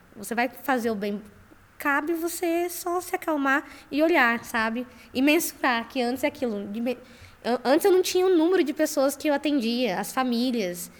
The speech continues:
o número de, que nem a Ana falou, "Evelyn, você tem que mensurar o número de telhas que ia jogar no lixo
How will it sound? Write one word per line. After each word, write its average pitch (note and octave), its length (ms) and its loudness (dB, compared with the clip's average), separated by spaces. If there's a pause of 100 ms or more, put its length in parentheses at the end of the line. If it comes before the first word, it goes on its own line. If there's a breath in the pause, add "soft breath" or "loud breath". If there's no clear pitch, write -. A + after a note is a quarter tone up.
(200 loud breath)
o A#3 80 0
número C4+ 300 2
de, B3 100 -4
que C#4 120 -4
nem C4 140 0
a B3 220 0
Ana B3+ 260 2
falou, B3 200 0
"Evelyn, B3+ 560 2 (340 loud breath)
você D#4 160 0
tem F4 140 2
que E4+ 100 0
mensurar E4+ 480 2
o F4 60 4
número D#4+ 300 2
de D#4 100 -4
telhas D#4 440 4
que D#4 140 -6
ia D#4 160 2
jogar C4+ 240 2
no D4+ 160 0
lixo F4+ 480 2